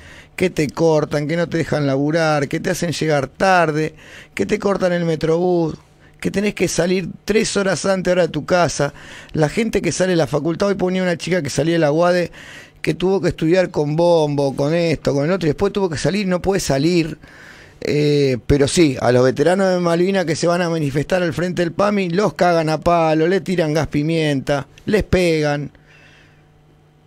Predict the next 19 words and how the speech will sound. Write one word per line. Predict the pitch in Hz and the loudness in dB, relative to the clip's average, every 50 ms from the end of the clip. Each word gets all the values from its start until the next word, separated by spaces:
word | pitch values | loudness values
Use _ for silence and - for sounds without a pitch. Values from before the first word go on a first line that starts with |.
| _ _ - | _ _ -4
La | - 160 | -2 0
verdad, | 175 202 254 294 | 2 2 2 0
esto | 202 - 185 | 0 -2 -4
es | 147 - | -4 -2
una | 151 139 135 131 | 0 0 0 2
vergüenza. | 127 120 123 135 131 123 117 110 - - 120 117 - - | 2 0 0 0 0 0 -2 -4 -6 -8 -8 -10 -8 -6
Y | - 151 | -2 0
me | 143 151 | 0 0
extraña | 170 - - 233 247 277 254 226 196 | 0 2 2 2 4 4 4 4 4
de | 175 170 | 4 4
vos, | 180 208 214 185 | 4 4 4 4
Larreta, | 160 156 143 143 151 156 151 - - 131 143 165 185 | 4 4 2 2 0 -2 -2 -2 -2 0 0 0 -2
¿eh? | - - - - - _ _ _ _ _ _ _ _ _ _ _ _ - - - - - - - - - - - - - - - _ _ - - _ _ - - - _ _ _ | -4 -8 -14 -20 -20 _ _ _ _ _ _ _ _ _ _ _ _ -20 -18 -18 -16 -16 -16 -20 -20 -20 -20 -20 -20 -20 -20 -20 _ _ -20 -20 _ _ -20 -20 -20 _ _ _
Bah, | - 214 185 135 - - | 0 0 0 0 0 -6
¿qué | - 247 | -4 -2
me | 185 147 | -2 0
va | 135 127 | 0 0
a | |
extrañar? | 113 - - 110 98 82 - - | -2 -4 -6 -6 -6 -8 -10 -12